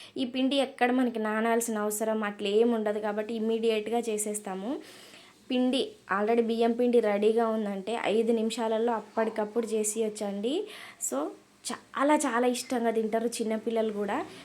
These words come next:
ఎందుకంటే తినేటప్పుడు ఆ ఫ్లేవర్ కానీ టేస్ట్ కానీ అంత అదిరిపోతుందండి అసలు. ఇంకా నేనైతే ఇందులోకి పప్పులు అలాంటివి ఏవి వేయను.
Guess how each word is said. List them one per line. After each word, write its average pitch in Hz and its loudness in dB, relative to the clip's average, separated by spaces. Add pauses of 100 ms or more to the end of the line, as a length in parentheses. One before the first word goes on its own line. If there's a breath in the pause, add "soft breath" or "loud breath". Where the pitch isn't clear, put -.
ఎందుకంటే 269 2
తినేటప్పుడు 269 2
ఆ 233 2
ఫ్లేవర్ 240 4
కానీ 220 0
టేస్ట్ 233 2
కానీ 220 -4
అంత 226 0
అదిరిపోతుందండి 226 2
అసలు. 208 -4 (420 loud breath)
ఇంకా 247 -2
నేనైతే 240 2
ఇందులోకి 240 2
పప్పులు 220 -2
అలాంటివి 220 2
ఏవి 233 4
వేయను. 226 2